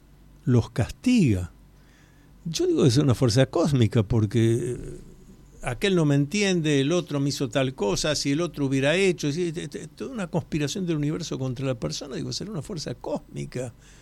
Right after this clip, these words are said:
¿O será psiquismo infantil? <laughs> Pero claro, ¿cómo, cómo no sos capaz de darte cuenta? Yo tengo que generar las cosas.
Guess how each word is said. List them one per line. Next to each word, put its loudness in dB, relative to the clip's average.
¿O -6
será 0
psiquismo 0
infantil? 2
<laughs> -12
Pero 8
claro, 8
¿cómo, 2
cómo 0
no 0
sos -2
capaz 0
de 2
darte 2
cuenta? 0
Yo -2
tengo 4
que -4
generar 0
las 0
cosas. -4